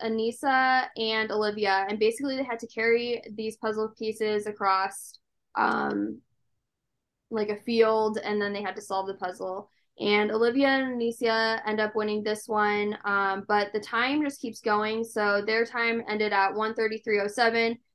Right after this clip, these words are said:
and then when Devin and Nany c-, completed their puzzle, they were at one oh nine oh two. And this is one thing that I really liked about this daily, is that, like, we were given the timestamps the whole entire time.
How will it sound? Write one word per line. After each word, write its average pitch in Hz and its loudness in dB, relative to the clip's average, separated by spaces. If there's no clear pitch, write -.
and 214 -2
then 214 4
when 208 -2
Devin 220 2
and 208 -2
Nany 196 -2
c-, 214 -14
completed 202 -6
their 233 0
puzzle, 226 0
they 214 0
were 196 4
at 185 2
one 220 2
oh 214 0
nine 196 0
oh 196 -4
two. 196 -2
And 240 0
this 320 0
is 381 -2
one 240 0
thing 233 2
that 226 4
I 214 4
really 208 0
liked 196 0
about 202 -2
this 226 0
daily, 254 2
is 220 0
that, 202 4
like, 196 -2
we 214 0
were 226 8
given 226 2
the 240 0
timestamps 202 -4
the 190 -4
whole 190 -2
entire 190 -8
time. - -16